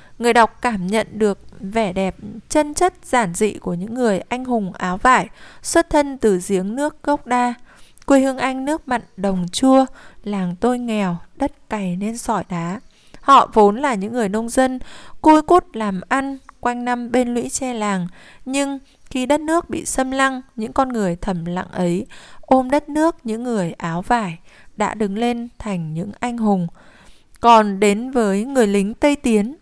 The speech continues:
họ vốn xuất thân từ những thanh niên, trí thức đất Hà Thành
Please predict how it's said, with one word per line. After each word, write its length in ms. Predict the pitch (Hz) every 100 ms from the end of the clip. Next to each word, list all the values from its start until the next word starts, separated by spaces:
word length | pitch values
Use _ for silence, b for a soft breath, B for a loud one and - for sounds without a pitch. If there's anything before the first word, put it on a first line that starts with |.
| _ -
họ 260 | 233 - -
vốn 280 | 190 190
xuất 280 | 240 320 320
thân 280 | 294 277 269
từ 140 | 220
những 240 | 180 190 233
thanh 260 | 254 247
niên, 240 | 254 262 247 B B B B
trí 220 | - 240
thức 240 | 349 349 -
đất 180 | 349 -
Hà 260 | - 214
Thành 360 | 180 214 196